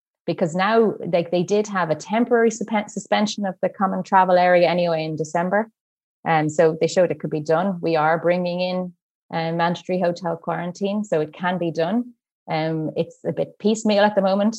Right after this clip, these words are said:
Um, unfortunately, I think that's, it is a, it is a shame that it's piecemeal, because the government's stated purpose for the quarantine at the moment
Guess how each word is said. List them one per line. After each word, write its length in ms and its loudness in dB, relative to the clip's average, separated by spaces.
Um, 460 -2
unfortunately, 800 -2
I 80 0
think 360 -8
that's, 440 -6
it 80 4
is 160 6
a, 160 4
it 80 2
is 180 4
a 60 2
shame 320 4
that 100 6
it's 140 0
piecemeal, 500 0
because 580 0
the 360 0
government's 520 2
stated 480 0
purpose 440 2
for 160 2
the 300 2
quarantine 380 -2
at 80 -6
the 80 0
moment 440 -2